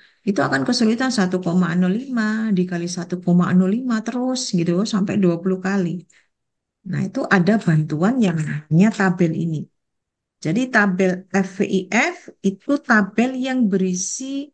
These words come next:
nilai uang masa depan, ya. Ingat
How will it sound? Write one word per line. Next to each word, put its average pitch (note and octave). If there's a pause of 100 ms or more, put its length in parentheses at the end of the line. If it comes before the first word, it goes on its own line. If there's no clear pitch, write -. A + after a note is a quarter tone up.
(340)
nilai C#4+
uang C4
masa B3+
depan, E3 (320)
ya. F#3 (800)
Ingat F#3+